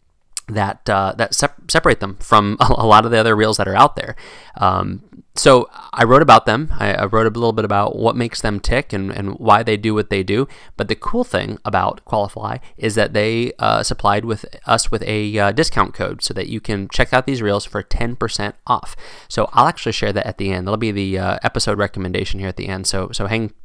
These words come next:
hang tight for a few minutes and I'll share that discount code for Qualifly reels. Wednesday's article was called How to Not Kill Your Sunglasses. So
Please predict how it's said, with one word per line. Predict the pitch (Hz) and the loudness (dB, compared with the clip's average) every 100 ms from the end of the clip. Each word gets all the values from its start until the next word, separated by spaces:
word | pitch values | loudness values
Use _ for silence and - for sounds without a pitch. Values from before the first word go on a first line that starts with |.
| 107 | -8
hang | 110 | -6
tight | 107 98 - | 0 0 0
for | 104 | -6
a | |
few | - 101 | -4 -6
minutes | 98 - - | -6 -6 -4
and | |
I'll | 104 | -4
share | 104 104 | -4 -2
that | 101 - - - - | -4 -6 -14 -16 -8
discount | 110 - 98 - | -6 -2 -2 -2
code | 101 107 | -4 -4
for | 107 | -8
Qualifly | - 107 104 104 104 | -4 -2 -2 -4 -4
reels. | 101 - - - - - - - - - | -6 -6 -10 -14 -20 -20 -20 -20 -16 2
Wednesday's | 127 131 135 | 2 6 6
article | 110 117 - 113 | 6 2 2 0
was | 107 | -2
called | - 98 | -4 -6
How | - - 135 | -4 2 2
to | - 101 | 2 0
Not | 104 135 - | 0 -2 -2
Kill | 120 | -2
Your | 117 113 | 0 0
Sunglasses. | - 120 113 92 - 67 - - - - | 0 2 2 0 -4 -6 -8 -8 -18 -16
So | - 123 117 - | 0 2 2 0